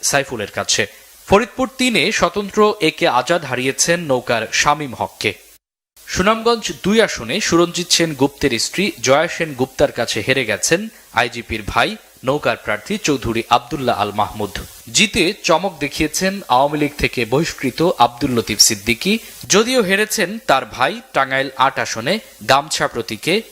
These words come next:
কাদের সিদ্দিকী। যশোর পাঁচে স্থানীয় সরকার প্রতিমন্ত্রী স্বপন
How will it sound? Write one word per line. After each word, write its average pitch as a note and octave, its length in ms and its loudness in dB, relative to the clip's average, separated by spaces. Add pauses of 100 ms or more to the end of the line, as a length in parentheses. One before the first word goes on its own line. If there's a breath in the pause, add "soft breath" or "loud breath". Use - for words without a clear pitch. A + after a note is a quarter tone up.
(160)
কাদের B2+ 280 2
সিদ্দিকী। F#2+ 500 -4 (760)
যশোর F#3 340 2
পাঁচে G3+ 400 2 (180)
স্থানীয় F3 380 -2
সরকার C#3+ 340 0
প্রতিমন্ত্রী A#2+ 640 -4
স্বপন E3 360 2